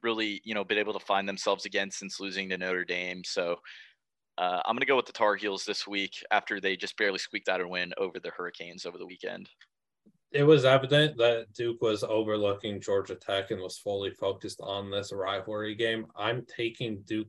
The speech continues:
Speaker 2: to win last week. Look, Adam brought up that U N L V was my team. I was like, "Dude, what? No, that's Uncle Kenny's team." Duke is Cousin Alex's team. So, Cousin Alex, we're riding with Duke in this rivalry game. Uh,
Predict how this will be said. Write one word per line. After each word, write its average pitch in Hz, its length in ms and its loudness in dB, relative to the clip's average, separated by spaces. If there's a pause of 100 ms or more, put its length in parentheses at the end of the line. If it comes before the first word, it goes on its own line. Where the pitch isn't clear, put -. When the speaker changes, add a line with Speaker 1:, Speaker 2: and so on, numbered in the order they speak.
Speaker 2:
to 110 140 -6
win 107 340 -4
last 113 480 0
week. 127 340 -2 (920)
Look, 135 280 4
Adam 123 420 4
brought 131 260 8
up 143 200 6
that 113 120 0
U 120 220 0
N 123 120 2
L 113 120 2
V 123 160 0
was 101 200 0
my 107 260 0
team. 113 300 -4
I 95 60 -2
was 92 160 -4
like, 98 180 -4
"Dude, 302 160 0
what? 170 380 0
No, 196 240 2
that's 131 220 6
Uncle 233 340 4
Kenny's 220 560 4
team." 101 320 -6 (600)
Duke 233 340 6
is 135 160 2
Cousin 131 400 8
Alex's 113 680 4
team. 98 280 -4 (160)
So, - 180 -2
Cousin 180 380 4
Alex, 147 460 6 (260)
we're 185 240 6
riding 190 440 6
with 135 260 0
Duke 175 280 4
in 117 140 -4
this 131 240 0
rivalry 131 560 2
game. 143 340 4
Uh, 123 340 2